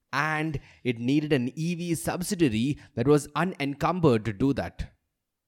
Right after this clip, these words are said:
So it raised one billion dollars and set up the Tata Passenger Electric Mobility Company last year. Now, with this kind of a head start, it certainly looks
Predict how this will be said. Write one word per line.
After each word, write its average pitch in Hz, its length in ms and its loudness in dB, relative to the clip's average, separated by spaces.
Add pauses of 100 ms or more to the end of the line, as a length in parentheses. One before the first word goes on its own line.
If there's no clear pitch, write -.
(300)
So 143 240 6
it 117 140 2
raised 147 400 4
one 147 380 0
billion 156 380 4
dollars 135 380 4
and 120 160 -4
set 127 160 -2
up 135 140 0
the 113 80 2
Tata 139 460 0
Passenger 127 720 -2
Electric 135 500 -4
Mobility 131 500 0
Company 117 520 -4
last 107 420 -2
year. 82 300 -4 (480)
Now, 98 420 -2 (300)
with 160 160 2
this 226 180 2
kind 151 260 -2
of 147 120 0
a 120 40 0
head 143 240 -2
start, 135 380 0
it 165 80 0
certainly 170 460 0
looks 123 420 2